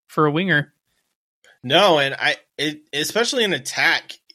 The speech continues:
Speaker 2: he's just, he seems to scare defenders because he's so dynamic on the ball. They never know what he's gonna do. Is he gonna take it inside? Is he gonna go down the line and cut it back?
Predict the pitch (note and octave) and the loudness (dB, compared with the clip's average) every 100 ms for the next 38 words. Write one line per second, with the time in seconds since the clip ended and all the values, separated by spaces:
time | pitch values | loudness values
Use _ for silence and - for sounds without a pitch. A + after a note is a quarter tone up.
0 | - C#3 C#3+ F3+ F3+ - _ C#3+ C#3+ - | -20 -12 -6 -2 -2 -4 _ -14 -10 -6
1 | F3+ G#3 G#3 G3+ F3+ - C3+ C3 D#3 D3 | -4 -4 -4 -4 -2 -4 -2 -2 -2 -2
2 | - B2 C#3 E3+ F3+ - C3+ D#3 C#3+ C3+ | -4 -4 0 -2 -2 -8 -6 -4 -4 -6
3 | D3+ C#3+ - D3 D3 D#3 C3+ A#2 A2+ B2 | -12 -12 -8 -4 -2 -2 -2 -2 -4 -4
4 | C#3 C#3+ C3 A#2+ G#2 G#2 B2 E3+ _ _ | -6 -6 -6 -6 -6 -2 0 -2 _ _
5 | - G#2+ G#2+ A2 A#2+ C3+ C#3+ C#3 C#3 C3 | -10 -8 -8 -2 -2 0 0 0 0 -2
6 | B2 B2+ B2+ C#3 A2+ A2 A2 - C3 B2+ | -4 -4 -2 -4 -4 -6 -6 -2 -2 -2
7 | - _ _ _ _ B2+ D3 D#3 D#3+ C3 | -8 _ _ _ _ -4 -4 -2 0 2
8 | E3 G#3 - A#2+ A#2+ A#2+ B2+ B2 B2+ A#2+ | 2 0 -4 -12 -10 -6 -4 -4 -4 -2
9 | A#2 A#2 G#2 A2 C3 C#3+ A#2 - G2+ F#2+ | -4 -4 -8 -6 -6 -6 -10 -10 -12 -6
10 | C#3 E3+ A3 - | 0 0 0 -6